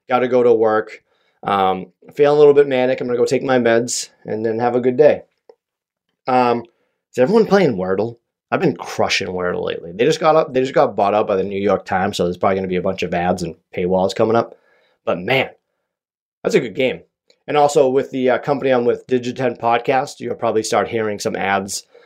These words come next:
at the end of my episode for other shows, and in the future, hopefully,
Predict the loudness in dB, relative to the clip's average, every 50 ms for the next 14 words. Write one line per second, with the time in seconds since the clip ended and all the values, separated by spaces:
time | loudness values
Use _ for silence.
0 | _ _ -6 -6 -4 0 0 0 0 0 0 0 0 0 0 -2 -2 -6 -6 -6
1 | -4 -2 -2 -2 -2 -2 -4 -2 0 2 4 6 6 6 4 4 0 -2 -2 -2
2 | -2 -4 -4 -4 -4 -6 -4 0 2 2 4 4 2 0 2 0 0 0 0 -2
3 | -8